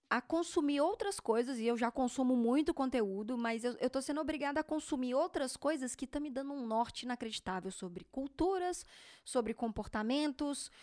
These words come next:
sobre dados geográficos, demográficos, sabe? Então, e, e, e quando eu falo que a gente vai ter uma quebra de profissionais, de tipo de fro-, profissionais, é porque a gente sempre teve aquele profissional que batia cartão,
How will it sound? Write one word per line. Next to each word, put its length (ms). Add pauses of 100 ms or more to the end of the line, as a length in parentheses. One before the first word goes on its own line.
(120)
sobre 920
dados 920
geográficos, 840
demográficos, 1400
sabe? 600
Então, 340 (600)
e, 540
e, 60
e 40
quando 220
eu 60
falo 260
que 100
a 40
gente 160
vai 100
ter 140
uma 280
quebra 360
de 100
profissionais, 880
de 80
tipo 260
de 80
fro-, 200 (160)
profissionais, 640 (300)
é 80
porque 200
a 40
gente 180
sempre 300
teve 180
aquele 220
profissional 500
que 340 (280)
batia 260
cartão, 340